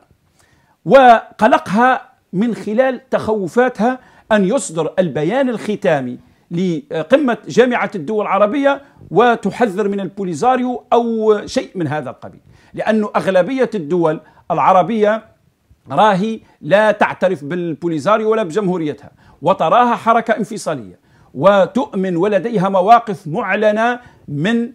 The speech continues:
مغربية الصحراء، بل فيها من عندهم قنصليات في العيون الداخلة. هذه الحقيقة.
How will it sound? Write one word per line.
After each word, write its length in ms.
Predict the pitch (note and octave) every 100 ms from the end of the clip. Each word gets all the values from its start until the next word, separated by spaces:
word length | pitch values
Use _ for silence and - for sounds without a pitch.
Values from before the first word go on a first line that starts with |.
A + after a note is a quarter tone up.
| -
مغربية 480 | F3+ F3 D#3+ G#3+ G3+
الصحراء، 520 | - - B2 G#2+ E2 _ - _
بل 260 | C3+ G#3 F#3+
فيها 460 | A3 B3 A3+ B3+ -
من 160 | F3
عندهم 460 | C#3+ F#3+ F#3+ A3 A#3 -
قنصليات 720 | G3+ F#3 - F3 D#3 G#3+ A3 G#3+
في 80 | F3
العيون 420 | D3 D3+ A#3 A#3
الداخلة. 460 | F3 F3 C3 F#2+ - _
هذه 220 | - G#3 F#3+
الحقيقة. 380 | - - -